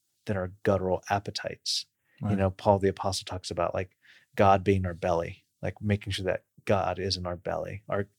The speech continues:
Speaker 1: you know, he doesn't mean, like, he means just our appetites, like, our guttural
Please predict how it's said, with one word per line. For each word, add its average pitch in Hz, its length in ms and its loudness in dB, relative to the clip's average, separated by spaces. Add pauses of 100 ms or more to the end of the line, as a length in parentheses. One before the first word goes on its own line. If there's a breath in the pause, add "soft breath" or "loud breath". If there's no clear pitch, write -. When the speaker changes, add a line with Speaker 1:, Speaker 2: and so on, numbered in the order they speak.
(140)
Speaker 1:
you 120 200 4
know, 117 120 0
he 131 120 2
doesn't 123 200 6
mean, 104 200 -2
like, 92 260 -8 (400)
he 127 140 4
means 120 180 6
just 113 140 2
our 92 80 -2
appetites, - 680 -6
like, 101 160 -8
our 90 200 -6
guttural 95 640 -2